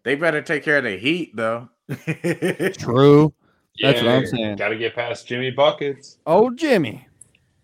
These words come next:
Speaker 1: Yeah, man.
Speaker 2: Old Jimmy Buckets. All right. Uh, who's winning the series? Let's make picks. W-, Warriors or Lakers? Go.
Speaker 1: Lakers in six.
Speaker 3: Warriors in seven.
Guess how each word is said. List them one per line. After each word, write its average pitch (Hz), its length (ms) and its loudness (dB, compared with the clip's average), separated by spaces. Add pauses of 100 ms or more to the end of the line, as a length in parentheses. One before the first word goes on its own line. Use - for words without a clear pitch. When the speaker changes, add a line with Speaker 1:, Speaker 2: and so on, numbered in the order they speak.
(140)
Speaker 1:
Yeah, 92 280 -10
man. 87 340 -14 (360)
Speaker 2:
Old 139 280 -14
Jimmy 143 240 -4
Buckets. 120 400 -8
All 101 80 -18
right. 110 340 -8 (440)
Uh, 139 260 -8 (200)
who's 165 220 -6
winning 170 220 -4
the 143 40 -4
series? 127 360 -10
Let's 117 120 -18
make 135 280 -12
picks. 117 340 -14 (880)
W-, 123 300 -14
Warriors 131 480 -8
or 120 60 -12
Lakers? 104 340 -10
Go. 98 260 -12 (560)
Speaker 1:
Lakers 104 400 -10
in 90 100 -18
six. - 460 -16 (1700)
Speaker 3:
Warriors 107 500 -4
in 107 120 -14
seven. 110 440 -8